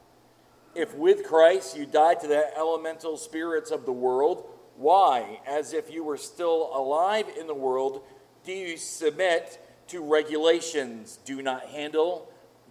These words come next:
do not taste, and do not touch,' referring to things that all perished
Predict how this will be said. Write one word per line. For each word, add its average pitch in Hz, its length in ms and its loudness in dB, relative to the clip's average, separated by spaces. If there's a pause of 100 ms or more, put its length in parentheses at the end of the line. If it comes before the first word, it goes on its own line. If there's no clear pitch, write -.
do 190 180 -6
not 156 320 -4
taste, 135 540 -4 (280)
and 131 160 -16
do 135 160 -10
not 123 300 -8
touch,' - 640 -4 (480)
referring 127 500 -8
to 131 180 -14
things 127 460 -10
that 123 220 -4
all 156 240 4
perished 127 580 -2